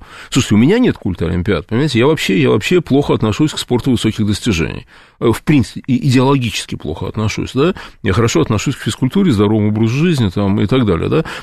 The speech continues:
Вот, но я, когда, м, за счёт здоровья человека, а это всегда за счёт здоровья,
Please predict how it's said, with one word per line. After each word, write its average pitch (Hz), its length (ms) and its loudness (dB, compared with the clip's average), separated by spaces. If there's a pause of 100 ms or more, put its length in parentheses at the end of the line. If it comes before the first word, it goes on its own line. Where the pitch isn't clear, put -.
Вот, 101 220 2
но 101 60 2
я, 110 580 4
когда, 104 680 2
м, 98 280 0
за 104 160 2
счёт 110 260 0
здоровья 95 520 2
человека, 90 760 -2
а 90 120 -2
это 90 100 -4
всегда 101 300 0
за 87 100 -2
счёт 92 180 -4
здоровья, 92 520 2